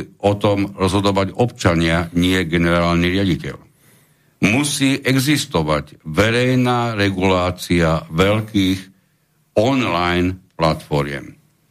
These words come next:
Raku-, francúzsky minister financií Bruno Le Maire, e, uvedol,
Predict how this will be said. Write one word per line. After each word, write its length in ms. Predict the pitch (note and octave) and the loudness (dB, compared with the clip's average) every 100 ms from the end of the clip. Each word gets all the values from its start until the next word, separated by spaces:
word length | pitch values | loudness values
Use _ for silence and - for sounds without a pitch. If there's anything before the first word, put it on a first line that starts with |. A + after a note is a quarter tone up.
| _ _ _ | _ _ _
Raku-, 320 | - A2+ A2 G#2 | 0 0 -2 -2
francúzsky 640 | A2+ C#3 D3 C#3+ - A#2+ | 2 2 2 -2 -2 0
minister 400 | A#2 A#2+ G#2+ A#2 | 2 0 0 0
financií 720 | A2 C3+ C#3 B2+ B2+ F#2+ F2 | 2 2 2 0 -2 -2 -2
Bruno 400 | D#2+ G2+ G#2+ G#2+ | 0 0 2 2
Le 80 | G#2+ | 2
Maire, 360 | A2 B2 G#2+ E2 | 2 2 0 -2
e, 40 | - _ _ _ _ _ _ - E2 E2 E2 E2 E2 D#2+ D2+ - - | -10 _ _ _ _ _ _ 0 2 2 2 2 0 -2 -4 -8 -2
uvedol, 400 | A2 A2 G#2 | 0 0 0